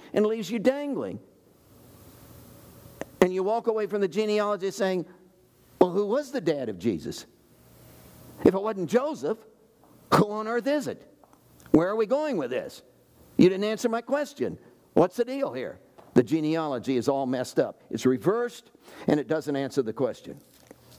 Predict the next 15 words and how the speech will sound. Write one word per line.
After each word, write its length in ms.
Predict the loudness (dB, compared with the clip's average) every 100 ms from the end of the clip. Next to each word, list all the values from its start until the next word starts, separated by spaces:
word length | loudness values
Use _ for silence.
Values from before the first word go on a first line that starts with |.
| -20 -20 -16 -8 -8 -8 -6
So 500 | 2 4 2 -6 -10 _ _
he 160 | 2 4
moves 540 | 4 2 2 -2 -2
into 720 | 0 0 0 -2 0 2 2 0
immediately 540 | 0 0 0 0 -2
verse 400 | 0 -2 -2 -4 0
eighteen 840 | 0 -2 -6 0 2 2 -2 -6 -14 -20 -20 _ -20 -20 -20 -20 -20 -20 -6 4
and 180 | 4 4
says, 480 | -4 -4 -6 -14 -20 _ _ _ _ -6 4
"Now 560 | 4 6 2 0 -2
the 160 | 0 0
birth 420 | 2 0 0 0
of 140 | -2 -2
Jesus 380 | -6 -4 -4
Christ." 420 | 0 0 0 -10